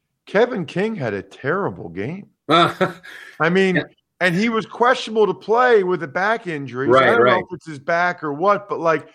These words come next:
Speaker 1: the first Mike Evans touchdown, he timed it so poorly, his jump.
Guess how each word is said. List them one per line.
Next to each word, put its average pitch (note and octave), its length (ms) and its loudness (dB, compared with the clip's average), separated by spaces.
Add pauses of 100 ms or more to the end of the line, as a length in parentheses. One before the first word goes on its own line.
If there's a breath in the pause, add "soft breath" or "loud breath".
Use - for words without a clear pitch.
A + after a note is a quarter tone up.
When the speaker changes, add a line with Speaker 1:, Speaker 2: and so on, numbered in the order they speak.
(300 soft breath)
Speaker 1:
the E3+ 100 -4
first A3 380 -2
Mike G3+ 320 0
Evans G3 360 -4
touchdown, F#3+ 720 -2 (440)
he D#3 160 -12
timed F3 440 -2
it D#3 120 -4
so G#3 360 2
poorly, E3 600 -4
his A2 220 -8
jump. C3+ 500 0